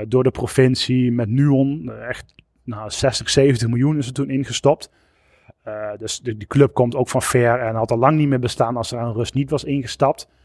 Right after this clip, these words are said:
Maar ja, blijf wel gewoon bij, bij jezelf en ga niet, eh, laagdunkend doen over andere clubs, niet over N E C. En,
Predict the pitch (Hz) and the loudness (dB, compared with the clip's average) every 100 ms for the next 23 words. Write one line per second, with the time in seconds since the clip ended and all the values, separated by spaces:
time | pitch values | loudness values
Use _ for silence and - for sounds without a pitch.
0 | _ _ _ _ _ _ 117 127 113 143 | _ _ _ _ _ _ -8 -6 -2 0
1 | 180 156 147 143 147 143 131 131 123 123 | 2 2 2 4 4 4 4 4 4 0
2 | - _ _ _ 117 123 120 117 - 156 | -6 _ _ _ -2 2 2 2 4 2
3 | 110 113 120 - 127 135 143 - - _ | 2 -8 -8 -2 0 0 -2 -6 -16 _
4 | _ _ _ 107 107 110 113 110 117 107 | _ _ _ -14 -10 -10 -10 -12 -8 2
5 | 131 117 113 151 143 135 131 131 120 147 | 2 2 2 2 2 2 2 0 -2 -4
6 | 143 151 123 - 110 98 135 147 135 131 | -4 -4 -6 -8 -12 -4 -4 -2 -4 -4
7 | 123 120 - - 117 107 120 | -8 -8 -2 0 0 -4 -10